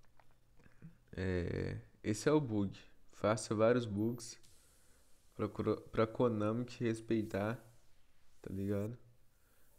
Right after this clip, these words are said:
Tamo junto, é nóis, mano. Vamos lá, então.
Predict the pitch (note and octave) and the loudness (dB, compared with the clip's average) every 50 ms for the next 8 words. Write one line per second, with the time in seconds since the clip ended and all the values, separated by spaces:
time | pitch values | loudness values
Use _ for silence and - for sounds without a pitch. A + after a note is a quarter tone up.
0 | - - - - - - - - - - - - - - - - - - - - | -20 -20 -20 -20 -20 -20 -20 -20 -20 -20 -20 -20 -20 -20 -20 -20 -20 -20 -20 -20
1 | - - - - - - - - - - - - G2+ G#2+ A#2+ B2 A2+ B2+ A#2+ A2+ | -20 -20 -20 -20 -20 -20 -20 -20 -20 -10 -6 -4 -2 0 2 2 4 4 4 4
2 | A2 - B2+ C3+ D3 B2+ G#2+ G#2+ A2 A2 A2 G#2 G2 F2+ F#2 F#2+ G2 A2 A#2+ B2 | 4 4 2 4 4 6 8 8 8 6 4 2 0 0 0 0 2 4 4 6
3 | B2 A#2+ A#2+ A2+ - A2+ A2 A#2 A#2+ A#2+ | 6 6 4 4 6 6 6 6 4 0